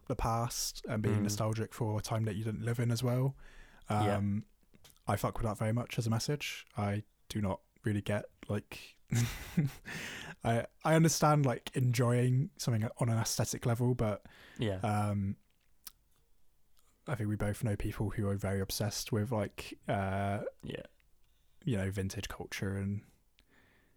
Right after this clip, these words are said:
Speaker 1: uh, that, you know, that kind of stuff, having a lot of reference for, like, certain time periods, any time period from the past. And I always kind of think it's a bit weird because it's like, well, you, you look at it so romantically, but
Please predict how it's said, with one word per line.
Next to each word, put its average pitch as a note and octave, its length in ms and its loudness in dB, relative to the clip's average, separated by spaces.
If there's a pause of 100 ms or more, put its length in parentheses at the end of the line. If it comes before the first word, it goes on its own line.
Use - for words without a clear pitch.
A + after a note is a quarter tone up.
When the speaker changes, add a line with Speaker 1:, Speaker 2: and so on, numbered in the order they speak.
(220)
Speaker 1:
uh, - 640 -8 (520)
that, - 160 -4 (140)
you G3+ 140 2
know, G#2 120 2
that G2 120 0
kind G#2 120 -6
of - 40 -4
stuff, - 140 -6
having A2 320 0 (100)
a D#3 80 2
lot A2+ 100 2
of G#2 100 -2
reference A2 460 -2
for, G#2+ 140 -4
like, G2+ 260 -2
certain A2 300 0
time A#2 240 2
periods, A#2+ 600 0 (540)
any F#3 180 6
time A2+ 200 4
period G#2 260 0
from G#2 120 0
the G2+ 60 -2
past. F#2+ 360 -2
And G2 360 -2 (360)
I C3+ 60 4
always B2+ 160 4
kind B2 120 2
of G#2+ 60 0
think G#2+ 120 -2
it's G2 80 -2
a G#2+ 40 -6
bit G2+ 120 -2
weird F#2+ 380 0
because G2 260 -2
it's - 160 -6
like, F#2 180 -2
well, F2 320 -2 (1000)
you, C3 240 4
you D#3 120 6
look A2 200 2
at G2+ 80 0
it G2 160 -2
so G2+ 220 0
romantically, F#2+ 720 -2
but F2 260 -4